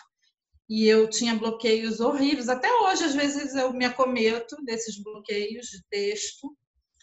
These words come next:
porque eu achava que eu não, não, aquela voz não era minha,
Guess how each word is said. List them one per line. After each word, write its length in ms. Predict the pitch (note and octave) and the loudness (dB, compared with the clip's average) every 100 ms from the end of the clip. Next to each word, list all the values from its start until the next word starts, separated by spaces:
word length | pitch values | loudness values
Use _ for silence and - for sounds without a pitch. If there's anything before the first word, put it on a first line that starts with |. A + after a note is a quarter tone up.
| _ - _ _ | _ -20 _ _
porque 200 | A3+ - | -8 0
eu 80 | A3 | 2
achava 400 | G#3+ A3 A3 A3 | 4 2 2 0
que 100 | A#3+ | -2
eu 120 | A3+ | -2
não, 420 | A#3 A#3+ A#3 A3+ - _ | -2 -4 -6 -8 -10 _
não, 480 | A#3 A#3 A#3 A#3 A3+ _ _ _ _ _ _ _ _ _ _ _ _ _ | -2 0 0 -2 -8 _ _ _ _ _ _ _ _ _ _ _ _ _
aquela 320 | G#3+ G3+ A3+ A3+ - - | -6 2 6 6 2 -6
voz 720 | F3+ A#3 B3 B3+ C4 C4+ C4 A3+ | 2 6 8 6 4 2 -2 -2
não 180 | A3+ | 0
era 220 | G#3+ G#3+ A3 | 0 0 0
minha, 720 | G#3+ A3 A#3+ C4 C4+ C#4 D4+ | 2 2 2 0 0 0 -4